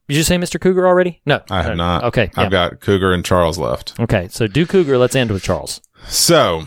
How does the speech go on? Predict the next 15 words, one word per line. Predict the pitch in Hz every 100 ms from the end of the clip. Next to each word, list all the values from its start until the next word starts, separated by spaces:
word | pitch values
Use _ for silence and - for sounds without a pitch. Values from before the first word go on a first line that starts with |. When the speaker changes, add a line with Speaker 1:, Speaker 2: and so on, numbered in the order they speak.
| 67 - - - - - - _ _ _ _ _ _ _ _ _ _ _ _ -
Speaker 2:
the | 110
visual | 110 170 147 139 120 - -
reference | 117 117 113 101
I |
was | 92 -
starting | 101 90 85
for | - 82 78
with | 76 73
Cougar | 87 80 69 50 101 - _ _ _ _ -
was | 90 85 80 80 78 73 - -
Electrico. | 80 78 - - - - -
I |
was | 85
like, | 82
"Okay, | 92 - 67